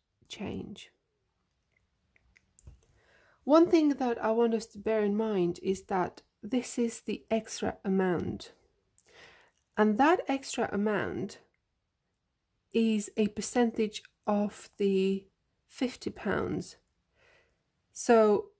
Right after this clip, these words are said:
this same amount could have been here, at the, at the beginning, anywhere in the middle. So it's taken or considered to be part of the fifty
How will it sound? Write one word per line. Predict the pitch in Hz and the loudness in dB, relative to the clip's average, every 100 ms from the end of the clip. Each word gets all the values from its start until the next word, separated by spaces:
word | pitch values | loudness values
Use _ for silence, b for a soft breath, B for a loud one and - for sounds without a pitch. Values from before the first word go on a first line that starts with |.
| _ _ | _ _
this | 208 285 294 - - - _ _ | -2 -2 -2 -6 -8 -12 _ _
same | - 254 240 233 | 0 4 6 6
amount | 220 220 220 240 262 - | 4 2 2 0 -2 -6
could | 226 208 | -8 -8
have | 214 196 | -10 -2
been | 185 185 | -2 -2
here, | 254 262 254 240 247 247 - _ _ - | -6 -2 0 2 0 -2 -8 _ _ -12
at | |
the, | 170 180 _ - | -10 -10 _ -10
at | 185 - | -8 -10
the | |
beginning, | - 185 247 247 247 240 240 | -10 -4 0 2 2 0 0
anywhere | 226 220 208 208 | 0 2 2 4
in | 202 | 2
the | 190 | 2
middle. | 202 190 - - - _ B B B | 0 0 -2 -4 -6 _ B B B
So | - 233 - | -2 -2 0
it's | 226 220 - - | -4 -2 -4 -4
taken | - 294 311 311 - 311 320 330 _ _ _ _ _ - | 0 0 0 -4 -2 4 6 4 _ _ _ _ _ 0
or | 220 208 180 | 6 6 4
considered | - 202 196 - 262 240 233 | 0 2 2 -2 -2 2 0
to | 233 202 | 0 -4
be | 220 214 | -2 -4
part | - - 220 214 | -6 -6 -4 -4
of | 196 190 | -6 -8
the | |
fifty | 190 - 285 277 - - 233 269 | -12 -8 -6 -6 -8 -4 -4 -4